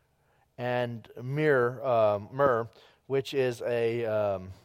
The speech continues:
a perfume for when people died, um, which you use to help cover up the stench of death. So it's, um, it really is significant,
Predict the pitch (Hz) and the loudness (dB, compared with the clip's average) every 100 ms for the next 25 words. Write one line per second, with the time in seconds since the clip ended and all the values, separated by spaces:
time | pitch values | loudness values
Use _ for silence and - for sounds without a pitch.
0 | _ _ _ _ _ _ _ _ _ _ | _ _ _ _ _ _ _ _ _ _
1 | _ 113 - 143 - 143 127 - 120 113 | _ -14 -6 -6 -4 -8 -8 -10 -10 -10
2 | 131 110 104 101 80 76 - _ _ _ | -12 -6 -4 -4 -6 -10 -20 _ _ _
3 | _ _ _ _ _ _ _ _ _ - | _ _ _ _ _ _ _ _ _ -12
4 | 104 95 90 82 - _ _ _ _ _ | -10 -10 -14 -16 -20 _ _ _ _ _
5 | _ _ _ 120 110 - 117 113 113 - | _ _ _ -8 -8 -8 -10 -10 -10 -12
6 | 101 113 - 127 113 110 - - 113 101 | -6 -4 -4 -4 -4 -4 -8 -14 -10 -12
7 | - 92 98 85 82 - _ _ _ _ | -12 -12 -8 -8 -8 -16 _ _ _ _
8 | _ _ _ _ _ _ _ _ _ _ | _ _ _ _ _ _ _ _ _ _
9 | _ - 110 104 107 104 - 107 98 92 | _ -12 -8 -6 -8 -12 -4 -2 -2 -4
10 | 92 - _ _ _ _ _ _ _ _ | -10 -18 _ _ _ _ _ _ _ _
11 | - 127 139 156 160 143 127 117 - 143 | -12 -10 -2 2 2 0 -4 -6 -6 -8
12 | 127 139 139 165 - 160 170 - | -4 -2 -2 -4 -4 -4 -6 -10